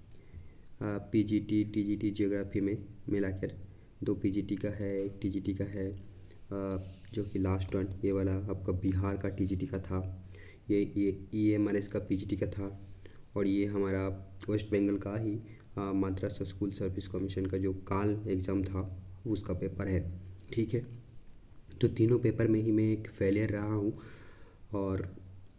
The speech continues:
उसी का कुछ मैंने reflect कर रहा था, तो मेरे को लगा कि, अ, देखो, मैंने पढ़ तो रहा हूँ, but याद रखने में काफ़ी मुश्किल हो रहा है, ठीक है। मतलब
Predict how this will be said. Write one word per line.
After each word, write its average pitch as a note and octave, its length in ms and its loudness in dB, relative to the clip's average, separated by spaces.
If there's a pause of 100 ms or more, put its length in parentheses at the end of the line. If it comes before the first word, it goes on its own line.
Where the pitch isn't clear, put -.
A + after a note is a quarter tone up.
(140)
उसी A#2 200 0
का B2+ 120 4
कुछ B2 360 2
मैंने A#2+ 320 4 (240)
reflect C#3 400 6
कर - 200 4
रहा G#2 180 4
था, G#2 180 -2
तो B2+ 220 4
मेरे A#2+ 240 8
को C3+ 100 6
लगा B2 280 6
कि, C3 420 2 (480)
अ, A#2 40 0
देखो, A#2 600 6
मैंने C#3+ 460 10 (520)
पढ़ C3+ 140 6
तो C#3 160 8
रहा A#2 280 6
हूँ, A#2+ 300 2
but A#2 140 4 (380)
याद A2+ 280 4
रखने A#2+ 360 4
में A2 260 4 (160)
काफ़ी B2 240 2
मुश्किल G2+ 360 2
हो F#2 100 4
रहा F2+ 140 4
है, F2+ 200 -2 (420)
ठीक A#2+ 140 2
है। A2 80 6
मतलब G#2 440 2